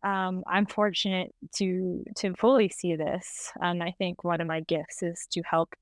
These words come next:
um, people understand how to relearn what, um, these magical plants can do for people, especially as we have an insane amount of mental health issues in the world.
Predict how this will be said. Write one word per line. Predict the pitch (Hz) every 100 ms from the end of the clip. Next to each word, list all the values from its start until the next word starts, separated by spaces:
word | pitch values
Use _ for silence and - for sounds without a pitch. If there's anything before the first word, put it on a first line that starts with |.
| _ _ _ _ -
um, | 175 156 190 -
people | - 190 -
understand | 170 165 165 - 170 160 170
how | 175 160 175 -
to | 175 165 151 165 - _ _ _ -
relearn | 180 220 202 185 190 165 143 175 _ _ _ _ _
what, | - 175 170 160 160 165 - - -
um, | 180 170 160 156 - 185 170
these | 185 165 160 160
magical | 165 156 175 - 156 -
plants | 165 151 -
can | 185 165
do | 170 185
for | -
people, | 165 156 - 160 151 151 _ _ _ _ _ -
especially | 165 - 175 - 208 180 160 -
as | 160 165 175
we | 165
have | 160 82 175 - -
an | - 165
insane | 165 - 175 175
amount | 165 156 156
of | 160 _ -
mental | 175 160 165
health | - 165 -
issues | 165 180 165
in | 170
the | -
world. | - -